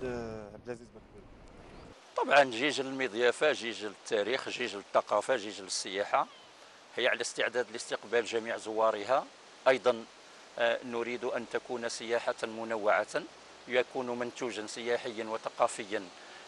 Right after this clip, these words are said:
Speaker 2: يلبي رغبات واحتياجات أولا المواطن، آه، الجزائري، لأنه، آه، أحببنا أم كرهنا أن السياحة المحلية لها دور كبير في إنعاش السياحة الأجنبية. أيضا نحن على استعداد لاستقبال ضيوفنا، خاصة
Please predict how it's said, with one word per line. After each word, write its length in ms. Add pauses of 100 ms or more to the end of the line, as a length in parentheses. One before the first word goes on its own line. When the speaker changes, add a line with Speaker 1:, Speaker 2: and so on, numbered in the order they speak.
(120)
Speaker 2:
يلبي 540 (140)
رغبات 500
واحتياجات 580 (600)
أولا 340
المواطن، 600 (440)
آه، 200
الجزائري، 800 (180)
لأنه، 560
آه، 220
أحببنا 600
أم 200
كرهنا 500
أن 140
السياحة 500
المحلية 580
لها 200
دور 340
كبير 360
في 260
إنعاش 240
السياحة 460
الأجنبية. 640 (560)
أيضا 200
نحن 280
على 120
استعداد 400
لاستقبال 460
ضيوفنا، 560 (360)
خاصة 380